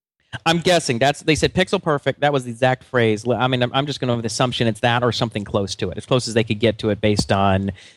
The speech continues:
you know, constraints and manufacturing prototypes. But what they do is they have ten, but there's ten of 'em,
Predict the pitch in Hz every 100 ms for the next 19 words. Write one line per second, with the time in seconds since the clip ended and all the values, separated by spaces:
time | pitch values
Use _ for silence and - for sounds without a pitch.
0 | _ 117 107 98 110 - 110 104 - 98
1 | 101 101 92 95 92 95 90 95 98 -
2 | - - - - - - 151 165 175 156
3 | 247 269 165 160 139 - - 247 247 226
4 | - _ _ - 160 160 - 349 311 113
5 | 90